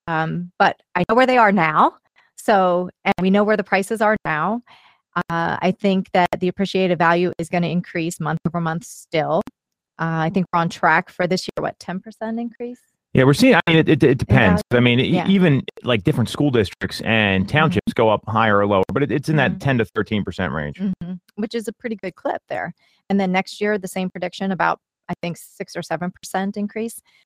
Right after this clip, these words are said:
Speaker 1: Um, yeah, so it's just interesting that after watching that interview two times, uh, trying to decipher the information, it just comes down to basically, everything's still unknown. There's no set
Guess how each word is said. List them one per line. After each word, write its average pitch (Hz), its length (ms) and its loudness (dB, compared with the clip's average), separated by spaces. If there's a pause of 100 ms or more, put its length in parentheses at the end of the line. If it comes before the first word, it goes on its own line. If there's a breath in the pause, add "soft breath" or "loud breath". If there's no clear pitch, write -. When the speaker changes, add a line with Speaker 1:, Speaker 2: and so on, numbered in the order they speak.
(200)
Speaker 1:
Um, 175 500 -4
yeah, 190 220 0
so 202 400 -4
it's - 260 -8
just - 160 -8
interesting 208 640 -4
that 170 260 2 (260)
after 180 240 -4 (140)
watching 170 340 -2
that - 300 -10
interview 170 360 -4
two 175 200 -10
times, 160 500 -6 (640)
uh, 156 260 -4
trying 170 280 -4
to 175 100 -2
decipher 160 420 -2
the 156 120 -2
information, 165 760 -2
it 175 120 -2
just - 200 -4
comes 185 220 2
down 202 240 4
to 262 340 0 (320)
basically, 202 480 2
everything's 185 400 0
still 247 260 4
unknown. 165 580 2 (280 soft breath)
There's 180 200 0
no 202 160 4
set 196 260 0